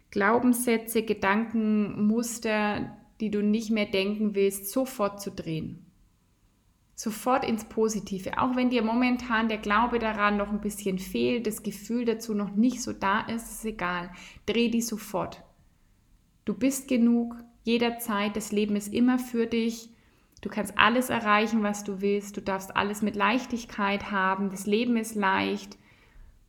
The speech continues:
Wenn du denkst oder oft auch sagst, „Ich habe keine Zeit“,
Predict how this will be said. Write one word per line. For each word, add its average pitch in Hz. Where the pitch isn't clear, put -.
Wenn 202
du 202
denkst 208
oder 202
oft -
auch -
sagst, 226
„Ich -
habe 214
keine 196
Zeit“, 240